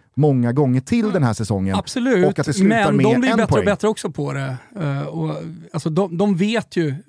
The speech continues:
Speaker 2: exakt vilken matchbild det kommer, eh, det kommer bli, oavsett vilket motstånd de spelar. Jag, jag nåddes av den här informationen bara som en parentes. Vi, visste du hur träningsanläggningen är utformad med fotbollsplanerna i City?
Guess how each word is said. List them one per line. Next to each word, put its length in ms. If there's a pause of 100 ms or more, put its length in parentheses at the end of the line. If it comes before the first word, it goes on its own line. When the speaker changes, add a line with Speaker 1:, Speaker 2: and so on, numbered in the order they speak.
(380)
Speaker 2:
exakt 500
vilken 220
matchbild 380
det 60
kommer, 280
eh, 300 (220)
det 100
kommer 200
bli, 380
oavsett 360
vilket 180
motstånd 500
de 60
spelar. 480 (500)
Jag, 180 (220)
jag 180
nåddes 320
av 60
den 100
här 80
informationen 540
bara 140
som 120
en 100
parentes. 600 (640)
Vi, 280
visste 420
du 120
hur 180
träningsanläggningen 840
är 40
utformad 640
med 160
fotbollsplanerna 600
i 60
City? 340